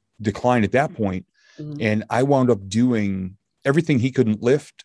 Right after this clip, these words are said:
Speaker 1: in mowing the lawn, taking care of the driveway, the plowing, the snow blowing, everything I was able to help out with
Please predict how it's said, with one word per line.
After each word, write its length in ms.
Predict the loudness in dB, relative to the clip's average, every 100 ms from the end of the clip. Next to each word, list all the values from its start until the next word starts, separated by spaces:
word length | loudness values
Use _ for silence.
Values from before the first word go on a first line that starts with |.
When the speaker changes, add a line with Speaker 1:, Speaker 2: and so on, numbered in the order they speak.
| _
Speaker 1:
in 240 | -12 -10 -4
mowing 260 | 0 2
the 60 | 0
lawn, 320 | 0 0 -2
taking 200 | -6 -6
care 120 | -4
of 60 | -4
the 60 |
driveway, 360 | -4 -6 -2 -4
the 80 | -4
plowing, 380 | -6 -6 -4 -4
the 80 |
snow 160 | -4 -4
blowing, 260 | -2 -2 -2
everything 680 | -4 -4 -2 -2 -2 -10 -12 _ _ _ _ _ _ _ _ _
I 40 | -6
was 160 | -2
able 220 | 0 -2
to 80 | -4
help 300 | -6 -8 -4
out 160 | -6 -6
with 200 | -12